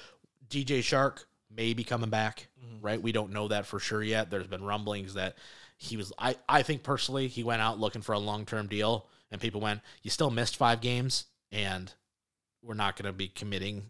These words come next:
Speaker 1: long-term to you just yet." So I think there's a very good chance he can come back to Detroit on another one-year deal. Um, but, so they still have some holes. Wide receiver, I think linebacker they could add on. I think maybe defensive line still, unless they're just completely gonna go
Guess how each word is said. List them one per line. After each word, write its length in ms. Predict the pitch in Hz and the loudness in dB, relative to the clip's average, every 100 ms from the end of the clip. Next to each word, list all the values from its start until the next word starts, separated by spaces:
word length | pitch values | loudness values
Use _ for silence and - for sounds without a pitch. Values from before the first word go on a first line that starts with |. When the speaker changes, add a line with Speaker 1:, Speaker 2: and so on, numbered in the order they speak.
| _ | _
Speaker 1:
long-term 500 | 107 101 95 107 107 | -4 -4 -2 -4 -4
to 100 | - | -4
you 100 | 110 | -4
just 320 | 110 120 - | 0 0 0
yet." 260 | 139 147 - | 2 2 0
So 160 | - | 0
I 120 | 95 92 | 0 0
think 220 | 107 98 | -4 -6
there's 160 | 101 | -4
a 60 | 101 | -4
very 280 | 98 107 101 | -2 -2 -2
good 160 | 107 | -4
chance 340 | 101 104 104 - - - | -4 -6 -6 -8 -14 -18
he 160 | - 120 | -14 -12
can 140 | 110 | -6
come 180 | 101 95 | -4 -2
back 360 | 92 101 - - | 2 2 0 -8
to 80 | |
Detroit 360 | 110 - 123 120 | -6 -2 0 2
on 140 | 101 113 | 0 -2
another 220 | 110 107 | -2 -2
one-year 400 | 107 110 110 110 | -2 -4 -4 -4
deal. 360 | 113 113 127 - - - - - | 0 0 0 -4 -18 -20 -10 0
Um, 480 | 104 98 95 85 - _ _ _ _ | 2 2 0 -6 -16 _ _ _ _
but, 260 | 120 113 - _ _ _ _ - | 0 0 0 _ _ _ _ -2
so 160 | 156 | 2
they 80 | 143 | 4
still 180 | - 226 | 8 10
have 140 | 208 | 10
some 120 | 160 127 | 8 4
holes. 360 | 110 71 - - | 0 0 -4 2
Wide 180 | 117 123 | 2 4
receiver, 560 | 117 127 117 113 101 - - | 2 2 2 2 0 -10 -6
I 80 | 107 | -4
think 140 | 113 | 0
linebacker 480 | 117 120 117 110 110 | 0 4 2 2 0
they 80 | 98 | -2
could 120 | 104 | 0
add 200 | 104 101 | 0 2
on. 320 | 98 101 98 - | 0 0 -6 -6
I 100 | 101 | -4
think 140 | 104 | -4
maybe 160 | 104 101 | -4 -4
defensive 360 | 104 107 101 101 | -6 -8 -8 -4
line 340 | 104 104 101 | -2 -2 -2
still, 420 | - 110 101 104 - | -2 -2 -2 -2 -6
unless 260 | 98 - | -6 -6
they're 80 | 95 | -6
just 220 | 92 - | -6 -8
completely 320 | - 98 101 92 | -10 -10 -8 -6
gonna 160 | 95 | -8
go 260 | 92 92 | -6 -6